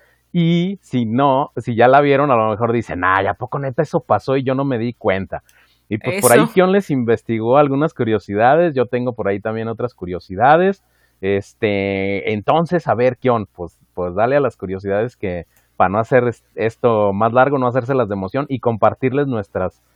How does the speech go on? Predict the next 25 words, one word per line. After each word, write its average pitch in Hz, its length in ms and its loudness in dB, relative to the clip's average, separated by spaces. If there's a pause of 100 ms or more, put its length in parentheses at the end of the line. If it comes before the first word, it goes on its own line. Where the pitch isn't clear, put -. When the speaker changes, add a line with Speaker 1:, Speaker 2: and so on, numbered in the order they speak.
(200)
Speaker 1:
super 104 420 0
teorías. 98 640 -2 (520)
Speaker 2:
Bueno, 233 340 -4
pues, 233 220 -4
este, 233 540 0
les 226 200 0
platico, 269 640 -4
ahí, 240 560 -4 (180)
eh, 220 140 -10
se 233 160 -4
habla 233 360 0
de 262 140 -2
la 214 220 -6
ropa 208 380 -10
que, 185 840 -10 (360)
o 220 100 -4
el, 226 140 -2
el 220 340 -2
estilo 226 340 -2
de 254 100 2
ropa 214 200 -6
que 240 100 -8
traían 190 380 -6
los 220 140 -12
jugadores. 208 680 -4